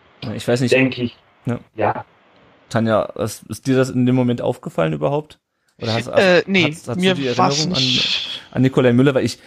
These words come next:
Speaker 1: ich hab das gesehen und dachte, „Oh, da regt sich bestimmt jemand auf“, weil mir das schon in den Sinn kam. Ähm, aber ja.
Speaker 3: Ich muss halt mi-,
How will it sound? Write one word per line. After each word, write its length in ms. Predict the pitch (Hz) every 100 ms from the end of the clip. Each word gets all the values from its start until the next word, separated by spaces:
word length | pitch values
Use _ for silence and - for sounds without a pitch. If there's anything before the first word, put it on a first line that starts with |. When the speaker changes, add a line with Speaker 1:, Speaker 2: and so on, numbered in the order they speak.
| -
Speaker 1:
ich 80 | -
hab 80 | 131
das 200 | 143 -
gesehen 280 | 113 139
und 60 | 127
dachte, 260 | 120 - -
„Oh, 100 | 127
da 80 |
regt 240 | 113 120 117
sich 140 | 127
bestimmt 280 | 123 - 123
jemand 280 | 117 110 -
auf“, 320 | 117 127 - -
weil 260 | 110 110 -
mir 240 | - 131
das 120 | 113 -
schon 200 | 143 131
in 100 | 110
den 80 |
Sinn 240 | 101 113 110
kam. 380 | 113 113 123 131 -
Ähm, 440 | 113 113 110 110 - _ _ _ _ _ _ _
aber 640 | - 107 104 104 104 107 110
ja. 180 | 98 - _ _ _ _ _ _ - _
Speaker 3:
Ich 140 | - 220
muss 120 | 214
halt 200 | 196 -
mi-, 160 | 214